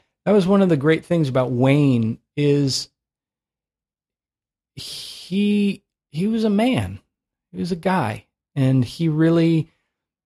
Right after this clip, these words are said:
um, communicated with, he was able to connect with, you know, that whole world. Most of the audience is women,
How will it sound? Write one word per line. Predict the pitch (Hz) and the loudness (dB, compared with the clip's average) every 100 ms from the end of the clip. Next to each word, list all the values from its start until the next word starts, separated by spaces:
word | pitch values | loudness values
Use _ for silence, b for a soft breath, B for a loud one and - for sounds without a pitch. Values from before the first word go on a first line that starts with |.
| _ 139 | _ 2
um, | 135 131 131 131 131 - _ _ _ | 4 4 2 2 -2 -8 _ _ _
communicated | - 147 170 175 - 165 160 151 | 2 4 4 2 0 2 2 0
with, | 127 127 139 131 - - | -2 0 2 2 -2 -6
he | - | 0
was | 175 165 | 2 4
able | 185 190 196 | 4 4 0
to | 147 | -4
connect | - 139 135 147 135 - | -2 0 2 2 0 0
with, | 131 123 - _ _ - | 0 0 -4 _ _ -4
you | 147 | 2
know, | 135 | 4
that | 160 151 | 4 4
whole | 170 160 143 | 4 4 6
world. | 143 151 131 117 110 90 | 6 6 4 2 -4 -6
Most | 151 151 135 | 2 2 2
of | - | 0
the | 135 | 2
audience | 123 123 113 - | 2 2 0 -4
is | 120 | -6
women, | 107 110 104 | -2 -2 -2